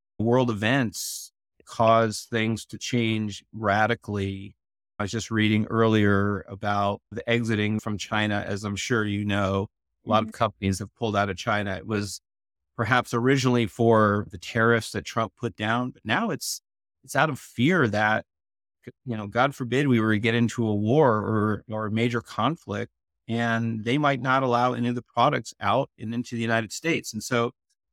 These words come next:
Speaker 1: as a, as a head of supply chain, just having an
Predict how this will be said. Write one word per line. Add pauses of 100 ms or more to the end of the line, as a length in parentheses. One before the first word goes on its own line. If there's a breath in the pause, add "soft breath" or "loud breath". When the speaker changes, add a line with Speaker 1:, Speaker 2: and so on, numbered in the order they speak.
Speaker 1:
as
a,
as
a
head
of
supply
chain, (720)
just (260)
having (500)
an